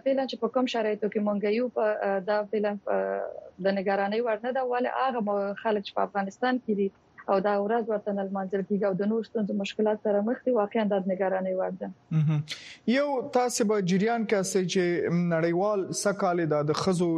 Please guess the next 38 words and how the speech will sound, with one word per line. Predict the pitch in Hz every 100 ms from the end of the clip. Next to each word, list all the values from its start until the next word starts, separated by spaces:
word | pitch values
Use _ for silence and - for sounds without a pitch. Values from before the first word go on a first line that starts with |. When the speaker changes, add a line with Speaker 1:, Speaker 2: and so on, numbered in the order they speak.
| 147
Speaker 2:
نړیواله | 147 147 165 175 165
ورځ | 170 160
په | 156
دې | 160
شعار | 165 - 165
لمانځي | 151 156 156 147
چې | 139 147
وایي، | 151 156 160 - - - _ 147
"د | 160
ښځو | - 247 233 190
په |
ظرفیتونو | 135 147 135 - 156 233 214 160
پانګونه | 151 139 131 151 220 277
او | 175
د | 151
پرمختګ | 151 135 139 - 240 240
او | 202
لاسته | 175 147 -
راوړنو | 131 131 151 196 190 -
قدردانۍ | 131 120 113 120 135
وشي." | 139 117 - 120 - - - - 190
دا | 254
شعار | 254 294 285
د | 254
افغانستان | 226 220 214 208 - 262
په |
دې | 202 214
اوسني | 185 180 196 196
وضعیت | 240 190 156 220 220
ته | 196
په | 175
کتو | 151 151 147 226
باندې، | 175 127 135 151 - - - - - - - 165
آم، | 165 165 165 165 - 156 170 147 95 71
ستاسو | 165 - 214 208
په | 208
نظر | 202 185 190 220
باندې | 202 185